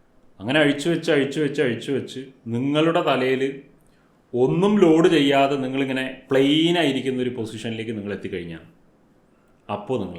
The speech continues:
ആരാണ്? അപ്പോൾ നിങ്ങൾക്ക് ഒരു വയസ്സ് പ്രായമൊക്കെ ഉള്ള ഒരു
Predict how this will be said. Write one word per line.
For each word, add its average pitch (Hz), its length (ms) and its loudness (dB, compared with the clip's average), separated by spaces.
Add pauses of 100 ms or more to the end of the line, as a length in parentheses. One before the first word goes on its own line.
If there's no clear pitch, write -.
ആരാണ്? - 260 -20 (1400)
അപ്പോൾ 92 240 -8
നിങ്ങൾക്ക് 151 340 -2
ഒരു 135 140 4
വയസ്സ് 127 280 2 (100)
പ്രായമൊക്കെ 117 440 -2
ഉള്ള 101 200 -4
ഒരു 104 80 -10